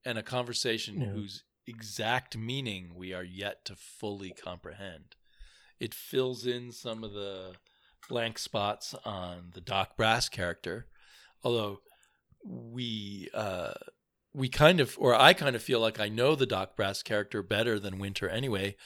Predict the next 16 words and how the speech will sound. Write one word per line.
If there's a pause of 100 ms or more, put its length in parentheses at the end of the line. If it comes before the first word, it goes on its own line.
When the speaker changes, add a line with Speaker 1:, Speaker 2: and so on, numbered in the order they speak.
(340)
Speaker 1:
'cause
he's
so
closely
based
on
a
character
that
I've, (720)
I've
read
a
little
bit
of,